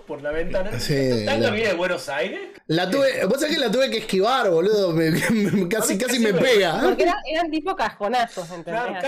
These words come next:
Speaker 3: Así,
Speaker 1: me rompe el
Speaker 3: bombachas,
Speaker 1: cuello.
Speaker 3: sí.
Speaker 1: O sea, me lesioné para verla, ¿sí?
Speaker 2: <laughs>
Speaker 1: Entonces por eso estoy.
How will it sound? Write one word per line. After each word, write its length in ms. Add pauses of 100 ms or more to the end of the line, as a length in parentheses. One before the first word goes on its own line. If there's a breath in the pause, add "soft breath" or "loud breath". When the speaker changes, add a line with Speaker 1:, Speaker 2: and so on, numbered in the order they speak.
(160)
Speaker 3:
Así, 60
Speaker 1:
me 60
rompe 280
el 60
Speaker 3:
bombachas, 60
Speaker 1:
cuello. 460
Speaker 3:
sí. 60
Speaker 1:
O 60
sea, 160
me 120
lesioné 420
para 180
verla, 320
¿sí? 180
Speaker 2:
<laughs> 40
Speaker 1:
Entonces 960
por 140
eso 140
estoy. 300